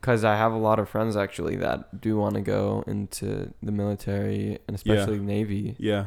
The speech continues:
Speaker 1: And, um, they're, you know, trying really hard to get there. I mean, what advice would you give them, either to encourage them to go or maybe why they shouldn't, or, you know, just
Speaker 2: Yeah, I mean, it's definitely, um,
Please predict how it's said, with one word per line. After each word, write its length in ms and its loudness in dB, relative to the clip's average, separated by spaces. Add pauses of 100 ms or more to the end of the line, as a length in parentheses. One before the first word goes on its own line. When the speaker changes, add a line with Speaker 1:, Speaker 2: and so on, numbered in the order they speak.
Speaker 1:
And, 400 0 (1000)
um, 400 0 (300)
they're, 480 4 (1300)
you 140 2
know, 140 4
trying 340 4
really 240 4
hard 240 2
to 60 -6
get 300 2
there. 260 2
I 60 -2
mean, 220 -2
what 220 2 (240)
advice 480 0
would 140 -6
you 60 -6
give 340 -4
them, 360 2
either 380 0 (680)
to 140 -4
encourage 420 2
them 200 2
to 220 -2
go 380 6
or 200 2
maybe 400 -2
why 260 -2
they 140 -6
shouldn't, 760 -6 (120)
or, 340 -10
you 80 -8
know, 220 -8
just 380 -14
Speaker 2:
Yeah, 240 8
I 120 8
mean, 240 4
it's 200 0
definitely, 580 2
um, 500 0